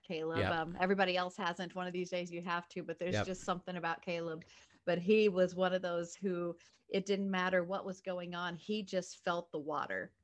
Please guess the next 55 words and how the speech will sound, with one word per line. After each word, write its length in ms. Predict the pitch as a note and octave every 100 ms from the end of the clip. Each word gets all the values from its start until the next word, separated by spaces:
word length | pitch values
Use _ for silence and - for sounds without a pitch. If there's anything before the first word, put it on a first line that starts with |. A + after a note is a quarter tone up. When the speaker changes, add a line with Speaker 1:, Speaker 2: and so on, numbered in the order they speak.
| -
Speaker 1:
and 140 | E3+
he 120 | F3
Speaker 2:
<laughs> 80 | -
Speaker 1:
responded. 720 | - C#5+ E3 D#3+ C3+ B2 F#2+ - -
Speaker 2:
Yeah. 180 | G2 -
Speaker 1:
And 200 | F#3+ F#3
so, 560 | - - G#3 F#3+ F#3 F3+ F#3+
you 80 |
know, 180 | F3+ D#3
a 40 | F3
butterfly 640 | G#3 A3 A#3 - A3 G#3+
went 300 | G#3+ A3 -
by 260 | G3 G#3 G#3+
and 180 | G#3
he'd 280 | G3+ A3+ G#3+
look 140 | G3 -
at 100 | F5+
the 60 | C#5
Speaker 2:
<laughs> 40 |
Speaker 1:
butterfly. 540 | D5 A4+ A4 A3+ G#3+ A3
He'd 220 | A#3 G3
sit 360 | - C4 C4 G#3
down 360 | G#3 G#3 A3+
on 120 | A3
the 80 | A3
back 300 | G3 G#3 G#3+
of 80 | G#3
his 180 | G3+ -
skis 540 | - A#3 A3+ A3+ A3+
and 80 | A3
then 80 | A3+
he'd 160 | A#3+
stand 340 | - G3 A3 A3
up 100 | A3
and, 80 | G3+ G3 -
and 120 | G3
just 200 | B3 -
with 140 | C4+ A3
a 40 |
joy. 420 | F#3+ G#3 D3 G#2 - - - -
Everything 460 | A3+ B3+ A#3+ A3+
was 160 | A3 G#3+
a 60 | F3+
smile. 560 | - G3+ G3 G3+ G3+
You 160 | G3+ F#3+
couldn't 360 | - A#3 G3+
knock 240 | F3+ F#3+ -
him 160 | G3
off 240 | F#3 G3 F#3+
if 140 | E3+
you 80 | C#3+
tried. 500 | - F3+ F3 F3+ F#3
He 160 | F#3 F3+
just 320 | F3 F3+ -
was 220 | E3+